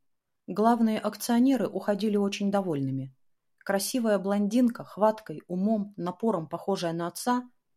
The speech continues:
могла дать ему фору. Молодая кровь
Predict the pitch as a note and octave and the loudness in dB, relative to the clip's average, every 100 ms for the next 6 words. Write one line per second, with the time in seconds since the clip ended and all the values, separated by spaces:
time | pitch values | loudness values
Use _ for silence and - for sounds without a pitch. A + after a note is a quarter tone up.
0 | _ - G#3 G3+ G3+ F#3+ F#3+ F#3 F#3+ F#3 | _ 0 2 2 2 2 0 -2 -2 -4
1 | F#3+ D3+ C3+ B2+ - _ _ _ _ _ | -6 -6 -6 -8 -14 _ _ _ _ _
2 | - G3 G#3+ A#3 A3+ A3+ A3+ C4+ C4 | -4 0 2 4 4 2 2 2 0